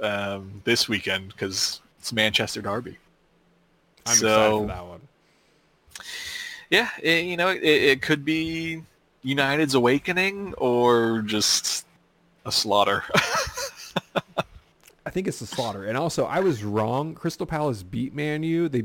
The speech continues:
Speaker 2: they, uh, Man U beat Crystal Palace in the English Cup.
Speaker 1: Oh, that's right. Yeah, yeah, yeah.
Speaker 2: So,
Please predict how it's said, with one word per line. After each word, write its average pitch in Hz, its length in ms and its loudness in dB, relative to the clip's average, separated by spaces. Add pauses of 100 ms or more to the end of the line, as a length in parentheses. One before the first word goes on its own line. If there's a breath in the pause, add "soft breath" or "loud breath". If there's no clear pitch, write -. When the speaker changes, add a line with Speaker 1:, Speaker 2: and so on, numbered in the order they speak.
(160)
Speaker 2:
they, 120 160 0 (260)
uh, 92 640 -8 (540)
Man 139 280 -4
U 151 140 0
beat 135 220 -6
Crystal - 240 -10
Palace 117 380 -6
in 104 200 -6
the 101 580 -10
English 120 340 -8
Cup. - 300 -8
Speaker 1:
Oh, 180 540 4
that's 117 280 2
right. 104 240 -4
Yeah, 104 120 -4
yeah, 104 140 -4
yeah. 98 60 -4
Speaker 2:
So, 131 440 0